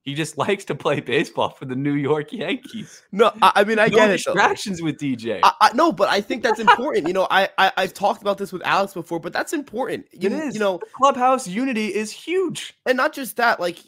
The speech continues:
Speaker 2: you know, no one, no one, like, I remember, <laughs> dude, we had to fucking record that episode. That was a nightmare, you know?
Speaker 1: <laughs>
Speaker 2: Like, that was
Speaker 1: That
Speaker 2: a
Speaker 1: episode
Speaker 2: nightmare,
Speaker 1: was
Speaker 2: you know?
Speaker 1: such a weird episode.
Speaker 2: Right, because, you know, ultimately, like,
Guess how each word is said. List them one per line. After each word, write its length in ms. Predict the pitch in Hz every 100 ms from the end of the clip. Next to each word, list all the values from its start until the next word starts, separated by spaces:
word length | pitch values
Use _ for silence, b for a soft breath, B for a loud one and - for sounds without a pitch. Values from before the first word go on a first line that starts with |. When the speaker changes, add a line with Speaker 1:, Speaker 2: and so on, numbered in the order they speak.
| -
Speaker 2:
you 100 | 208
know, 120 | 190
no 200 | 175 190
one, 260 | 226 214 160
no 160 | 165 208
one, 220 | 233 214
like, 160 | 175 165
I 140 | 156
remember, 340 | 196 160 123 123
<laughs> 40 | -
dude, 220 | 143 -
we 120 | 123
had 140 | 165
to 60 | 277
fucking 260 | - - -
record 240 | 311 90
that 80 | 85
episode. 320 | 80 69 82
That 160 | 110 131
was 140 | 98
a 60 | 80
nightmare, 500 | 98 - 80 76 _
you 200 | 320 190
know? 220 | 107 113 - -
Speaker 1:
<laughs> 100 | -
Speaker 2:
Like, 120 | 123
that 160 | 180 175
was 80 |
Speaker 1:
That 100 | 156
Speaker 2:
a 40 | 175
Speaker 1:
episode 280 | 170 156 180
Speaker 2:
nightmare, 120 | 165 -
Speaker 1:
was 220 | 208 - 151
Speaker 2:
you 80 |
know? 60 | 175
Speaker 1:
such 140 | 165
a 100 | 185
weird 280 | 151 156 165
episode. 640 | 139 139 175 - 190 180 - _ _ -
Speaker 2:
Right, 220 | 269 190
because, 320 | 196 226 226 - b
you 100 | 233
know, 120 | 247 -
ultimately, 500 | 262 262 220 202 196
like, 280 | 185 -